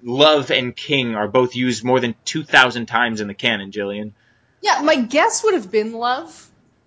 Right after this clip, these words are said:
Speaker 2: Um, and I kind of love that it is. Ha ha.
Speaker 1: <laughs> Yeah.
Speaker 2: Um, I think that, you know, I, I think that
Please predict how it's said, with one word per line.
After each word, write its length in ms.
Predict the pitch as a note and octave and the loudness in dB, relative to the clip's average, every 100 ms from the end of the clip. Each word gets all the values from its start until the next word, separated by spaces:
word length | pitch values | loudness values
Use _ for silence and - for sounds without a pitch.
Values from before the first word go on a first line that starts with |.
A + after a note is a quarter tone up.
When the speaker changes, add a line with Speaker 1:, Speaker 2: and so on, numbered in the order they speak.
| _ _ | _ _
Speaker 2:
Um, 520 | G#3+ G#3+ G#3 F3+ F#3 - _ _ _ _ _ _ _ _ - | -12 -8 -8 -10 -14 -20 _ _ _ _ _ _ _ _ -4
and 500 | G3+ A#3 A3 A3+ - - _ _ _ _ | 2 2 2 -4 -8 -14 _ _ _ _
I 120 | - A3 | -6 -4
kind 320 | - A3 G3+ | -2 -4 -4
of 180 | G#3 - | -10 -20
love 400 | G3+ G3 E3 G#3 | -8 -4 -4 -4
that 160 | A3+ A#3 | -4 -4
it 80 | D#4 | 0
is. 320 | G4 C#5 - | 0 0 -2
Ha 220 | - G3 | -6 -4
ha. 180 | F3 E3+ | 0 -2
Speaker 1:
<laughs> 0 | |
Yeah. 180 | C#3+ B2 - - - | -2 -6 -10 -20 -4
Speaker 2:
Um, 360 | A3 G#3+ G#3+ E3 _ - _ - | 2 2 0 -10 _ -20 _ -2
I 100 | B3+ | 0
think 240 | D4+ B3+ | -2 -4
that, 120 | D4 - | -8 -6
you 120 | E4+ F#4 | -4 0
know, 220 | B3 C4+ - | 0 0 -4
I, 160 | B3+ - | -4 -2
I 80 | C4 | -2
think 280 | C#4+ C#4 - | -2 -6 -8
that 180 | C#4 | -10